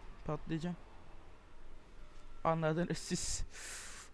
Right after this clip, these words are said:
Allah'ına patlayacağım. Allah'ına patlayacağım. Şu nasıl yapılıyor? Şunu merak ettim. Lan mal. Lan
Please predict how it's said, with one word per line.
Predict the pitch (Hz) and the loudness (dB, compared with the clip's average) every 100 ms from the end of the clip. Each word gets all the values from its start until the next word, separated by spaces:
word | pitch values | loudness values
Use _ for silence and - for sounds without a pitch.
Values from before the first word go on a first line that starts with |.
| - | 4
Allah'ına | 185 165 165 170 180 | 6 8 6 8 8
patlayacağım. | 175 170 - 165 160 160 | 6 2 2 2 2 4
Allah'ına | 160 170 165 175 | 4 6 6 6
patlayacağım. | 165 - 170 165 175 151 - | 6 4 6 6 6 4 0
Şu | - - 233 | -4 2 6
nasıl | 214 202 | 6 6
yapılıyor? | 175 - 170 165 | 4 4 2 2
Şunu | - | 2
merak | 160 151 143 | 2 2 2
ettim. | 143 - 180 180 - - - - - - - - - | 2 0 -2 -2 -4 -4 -4 -4 -6 -8 -6 -4 0
Lan | 151 156 - - | 2 0 -4 -2
mal. | 160 180 202 - - - - - - - - - - - - - - - - - - - - - - - - - - 160 | 6 6 6 2 -8 -12 -12 -14 -14 -12 -12 -10 -10 -10 -12 -10 -12 -12 -14 -14 -14 -14 -14 -16 -16 -18 -16 -16 -4 0
Lan | 156 | 0